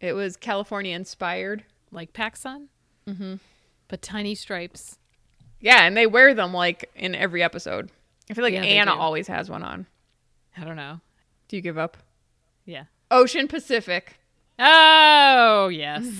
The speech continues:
Speaker 1: <laughs>
Speaker 2: My God. That's a Macy's brand?
Speaker 1: I think so. Right? O P?
Speaker 2: Yeah.
Speaker 1: I feel like I would always see it at, like, T J Maxx. Dude, I feel like I still see it at,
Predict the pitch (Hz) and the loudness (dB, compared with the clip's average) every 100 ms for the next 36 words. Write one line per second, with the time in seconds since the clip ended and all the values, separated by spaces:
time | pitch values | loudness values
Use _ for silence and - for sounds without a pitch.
0 | 180 185 175 185 175 165 _ _ _ _ | -16 -16 -16 -16 -16 -20 _ _ _ _
1 | _ - 143 135 185 185 180 190 370 415 | _ -20 -18 -8 -2 0 2 2 2 2
2 | 226 233 339 349 - 427 480 480 _ _ | 0 -2 -2 -4 -4 -4 -6 -12 _ _
3 | - 415 440 453 403 220 190 190 185 233 | -14 -8 -2 -2 -2 -8 -8 -8 -6 -6
4 | 294 _ - 330 440 _ _ _ - 226 | -10 _ -12 -10 -10 _ _ _ -2 -2
5 | - 247 262 277 - _ _ _ - 269 | 0 -4 -2 -4 -8 _ _ _ -20 -12
6 | 254 160 - 453 311 226 220 226 202 240 | -12 -12 -8 -6 0 0 2 0 -2 -4
7 | 220 165 160 - 202 185 160 160 151 - | -4 -2 -6 -10 -12 -12 -12 -14 -16 -20
8 | - - - 392 202 - - 185 190 - | -18 -18 -14 -12 -12 -14 -14 -14 -14 -16
9 | 101 - | -18 -18